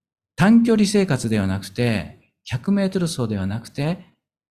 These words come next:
マラソンのような信仰の歩みだと思うんですね。ですから、私たちは励ましが必要なんです。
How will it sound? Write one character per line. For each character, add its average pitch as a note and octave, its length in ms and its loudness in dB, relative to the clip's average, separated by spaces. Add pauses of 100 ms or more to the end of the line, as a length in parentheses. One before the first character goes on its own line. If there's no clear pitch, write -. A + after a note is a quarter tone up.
(260)
マ F#2+ 180 -6
ラ E3 140 -4
ソ F#3 200 -6
ン F#3 300 -6
の E3 140 0
よ E3 180 2
う B2+ 40 0
な E2+ 380 -2 (340)
信 D3 540 0
仰 D3 240 -2
の D3 320 -4
歩 G#2 260 -2
み F#2+ 60 -4
だ F2+ 100 -8
と G2 100 -18
思 - 140 -20
う - 40 -20
ん - 20 -18
で - 60 -18
す - 120 -16
ね。 - 280 -16 (540)
で D#3 60 0
す - 120 -2
か C#3 100 0
ら、 A2+ 380 -4 (280)
私 D#3+ 320 2
た - 60 -2
ち - 160 -6
は A2 100 -2
励 E3 400 4
ま C#4+ 80 8
し C#4+ 120 0
が A3+ 80 4
必 - 180 -4
要 E2 80 -12
な F#2+ 60 -12
ん - 20 -16
で - 180 -20
す。 - 120 -20